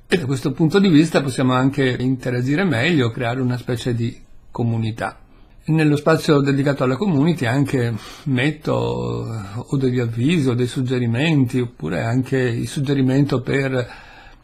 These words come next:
per l'audiolibro, diciamo, della settimana e così via, insomma, delle osservazioni su quello che sto postando, su, vi chiedo anche il parere, insomma, se una determinata scelta può essere o no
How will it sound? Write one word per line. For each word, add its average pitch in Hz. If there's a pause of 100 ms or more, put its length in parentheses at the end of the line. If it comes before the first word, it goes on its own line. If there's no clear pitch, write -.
(600)
per 123
l'audiolibro, 147
diciamo, 123
della 123
settimana 113
e 107
così 120
via, 113
insomma, - (1200)
delle 135
osservazioni 131
su 123
quello 127
che 120
sto 120
postando, 123
su, 117 (120)
vi 151
chiedo 160
anche 139
il 135
parere, 139
insomma, 120
se 131
una 120
determinata 127
scelta 123
può 117
essere 117
o 147
no 117